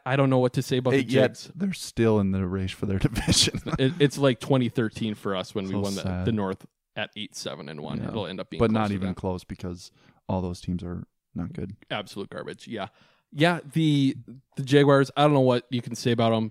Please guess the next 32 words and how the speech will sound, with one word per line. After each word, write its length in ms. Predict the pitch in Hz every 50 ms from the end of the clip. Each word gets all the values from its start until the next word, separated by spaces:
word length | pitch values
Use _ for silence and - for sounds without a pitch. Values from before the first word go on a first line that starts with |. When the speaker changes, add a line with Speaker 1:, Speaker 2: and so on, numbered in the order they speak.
| _ -
Speaker 1:
being 240 | - 120 117 113 110
just 180 | 110 113 - -
N 100 | 120 120
F 120 | 113 -
L 100 | 113 104
fans. 320 | - - 117 110 107 104 110
I 60 | 107
mean, 80 | 110
what 120 | 110 110 107
can 120 | - 110
you 80 | 104 101
say? 200 | - - 104 104
They're 140 | 98 101 101
so 180 | - - 107
bad. 440 | 101 110 110 107 107 104 107 107 - _ _ _ _ _ -
Uh, 180 | 98 110 110 110
James 260 | - 139 139 131 117
Robinson 420 | 131 123 139 131 139 - - 143 139
is 120 | 131 120
their 220 | - 127 117 113
running 260 | 110 113 127 151 160 151
back. 320 | 160 165 175 180 - -
Speaker 2:
He's 300 | - 113 117 113 107 101
good. 420 | - - 107 104 104 101 170 131 - -
Speaker 1:
He's 220 | - 147 151 123
good. 240 | 120 139 151 151 - -
<laughs> 40 | -
Yeah, 380 | 240 170 - - - 156 - 180 - 123 117 101 -
that's, 320 | 135 - 156 - - - - - - - - -
he's 200 | - 175 147 131
good. 260 | 120 147 147 143 143 117
Uh, 260 | 139 135 131 131